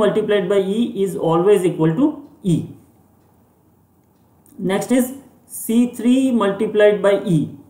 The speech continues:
So that is also going to be C three. Then comes C three square multiplied by E, C three square. So in this entire row, you will see that since the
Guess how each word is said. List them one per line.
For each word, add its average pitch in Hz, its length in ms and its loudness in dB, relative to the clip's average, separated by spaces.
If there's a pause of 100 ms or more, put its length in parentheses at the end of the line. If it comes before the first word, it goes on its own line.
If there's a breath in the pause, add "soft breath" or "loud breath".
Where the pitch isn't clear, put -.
(920)
So 226 400 0
that 175 160 2
is 190 100 0
also 202 240 0
going 196 240 2
to 208 80 2
be 208 100 4
C 208 180 0
three. 226 400 -2 (800)
Then 180 220 0
comes 202 300 0
C 208 180 -4
three 220 160 0
square 226 480 2
multiplied 208 540 0
by 202 80 0
E, 196 360 -4 (480)
C - 180 -8
three 190 160 0
square. 202 400 0 (380)
So 220 260 2
in 233 100 2
this 240 200 -2 (240)
entire 220 540 4
row, 185 560 2
you 175 140 -6
will 214 140 0
see 202 500 -2 (380)
that 185 480 0 (1300)
since - 380 -4
the 202 160 2